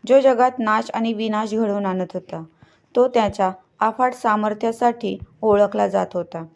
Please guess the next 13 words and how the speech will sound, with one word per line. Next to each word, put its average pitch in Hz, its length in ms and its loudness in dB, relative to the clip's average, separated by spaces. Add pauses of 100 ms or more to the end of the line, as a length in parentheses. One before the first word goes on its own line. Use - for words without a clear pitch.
(300)
आणि 208 320 -2 (360)
कोणीही 254 380 4
त्याला 233 260 4
पराभूत 220 540 2 (320)
करू 220 200 0
शकत 220 400 -4
नाही. 180 360 -8 (420)
देवांना 214 600 2 (340)
अधिकच 240 480 -2
चिंता 214 340 -2
वाटू 196 320 0
लागली 185 320 -4 (440)
आणि 196 340 0